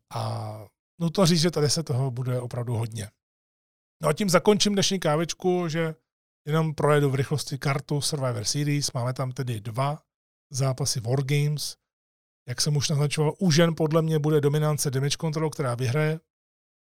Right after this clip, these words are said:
A u mužů podle mě konečně prohraje Judgment Day a může se to, eh, udělat tak, že se to bude, eh, předhazovat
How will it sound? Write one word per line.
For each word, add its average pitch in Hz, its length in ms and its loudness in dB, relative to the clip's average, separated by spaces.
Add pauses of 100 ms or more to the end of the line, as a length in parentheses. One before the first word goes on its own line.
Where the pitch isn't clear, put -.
(200)
A - 220 -14
u 165 40 -2
mužů 151 680 4
podle 156 320 2
mě 156 140 0
konečně 156 440 0
prohraje 139 440 0
Judgment 135 380 2
Day 135 280 2 (100)
a 123 320 -2
může 165 520 4
se 170 140 2
to, 147 440 -2 (800)
eh, 120 240 -4
udělat 135 400 -4
tak, 131 300 -6
že 135 160 2
se 147 160 0
to 143 180 -2
bude, 131 720 -2 (340)
eh, 123 280 -4 (880)
předhazovat 135 1000 0